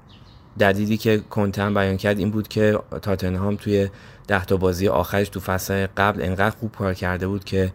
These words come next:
با شایستگی تونسته بود، اه، مقام چهارم و مجوز چمپیونز لیگ رو به دست بیاره، پس بنابراین دلیلی ندیده بود که،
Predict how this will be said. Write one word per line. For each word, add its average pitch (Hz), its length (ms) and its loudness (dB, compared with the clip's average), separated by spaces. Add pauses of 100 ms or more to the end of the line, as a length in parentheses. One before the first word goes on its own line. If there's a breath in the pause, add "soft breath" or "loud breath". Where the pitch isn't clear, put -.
با 92 100 0
شایستگی 87 560 -2
تونسته 90 420 -2
بود، 95 180 -2 (540 loud breath)
اه، 87 340 2
مقام 95 320 0
چهارم 92 500 2
و 95 220 2 (120)
مجوز 92 520 -2
چمپیونز 87 540 -4
لیگ 104 100 0
رو 131 60 -2
به 135 80 0
دست 123 260 -2
بیاره، 120 180 0
پس 104 260 -2
بنابراین 87 360 0
دلیلی 90 400 0
ندیده 92 340 0
بود 87 220 -8
که، 90 220 -4